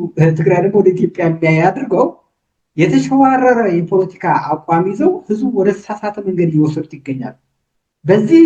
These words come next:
ባለንበት ደረጃ ሰዓት ጌታቸው ረዳና ደብረጽዮን አስታርቀው ወደ አንድ መሀል አምጥተው የህዝቡ ዋናው ጉዳይ ትኩረት አድርገው እንዲሰሩ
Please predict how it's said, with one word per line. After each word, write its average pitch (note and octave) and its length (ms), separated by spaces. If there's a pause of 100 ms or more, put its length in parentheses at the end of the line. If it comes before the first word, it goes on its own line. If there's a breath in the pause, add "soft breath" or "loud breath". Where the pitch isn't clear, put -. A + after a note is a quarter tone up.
ባለንበት F#3+ 580
ደረጃ C#3 260 (100)
ሰዓት D3+ 320 (1200)
ጌታቸው D4 500
ረዳና C4+ 440
ደብረጽዮን G3+ 580 (180)
አስታርቀው F3+ 800 (640)
ወደ F3+ 200 (100)
አንድ D#4+ 320
መሀል G#3+ 360
አምጥተው - 480 (640)
የህዝቡ C4 680 (440)
ዋናው A#3+ 540
ጉዳይ F3 400
ትኩረት A3 360
አድርገው D#3+ 380
እንዲሰሩ E3+ 380